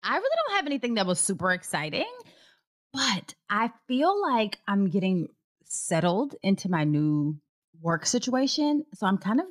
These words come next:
excited about that. And then I have to say this. So this is gonna sound real crazy 'cause we're halfway into February, but my best friend and I, for various reasons, between me catching pneumonia and,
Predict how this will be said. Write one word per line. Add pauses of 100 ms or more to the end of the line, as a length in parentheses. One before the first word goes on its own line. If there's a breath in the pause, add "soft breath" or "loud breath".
excited
about
that. (140)
And
then
I
have
to
say
this.
So (240 soft breath)
this
is
gonna
sound
real
crazy
'cause
we're
halfway
into
February, (340)
but (220)
my
best
friend
and
I, (240)
for
various
reasons,
between (220)
me
catching
pneumonia
and,